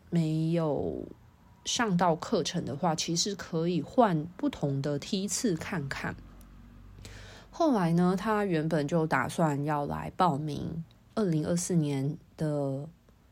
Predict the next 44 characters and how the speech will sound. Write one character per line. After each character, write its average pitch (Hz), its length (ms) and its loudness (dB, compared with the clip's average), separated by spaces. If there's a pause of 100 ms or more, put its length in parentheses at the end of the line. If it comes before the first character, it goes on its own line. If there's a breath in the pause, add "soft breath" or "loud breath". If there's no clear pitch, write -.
(100)
进 226 240 2
阶 180 240 0
班。 165 420 0 (680 loud breath)
不 220 120 2
过 294 200 6
呢， 220 400 2 (600 soft breath)
后 277 300 2
来 143 220 2
他 196 260 2
就 175 440 4
跟 208 160 0
我 160 80 2
提 156 180 -2
到 160 240 0
说， 147 420 -2
他 202 140 -6
发 214 180 -4
现 214 240 -2
一 - 20 0
件 165 220 -2
事 160 340 -4
情， - 380 -4 (400 loud breath)
就 339 160 -2
是 302 160 2
进 262 300 0
阶 226 200 0
班 208 380 -4
的 139 760 -4 (380)
课 - 240 2
程 160 260 0
时 156 240 0
间， 175 520 2 (420)
呃， 165 240 0
礼 156 180 -2
拜 226 220 4
六 208 240 4
那 190 160 2
一 180 100 4
天 180 360 0
呢， 175 280 2
会 202 200 -2
遇 214 240 0
到 175 440 0 (460 loud breath)
补 180 300 -2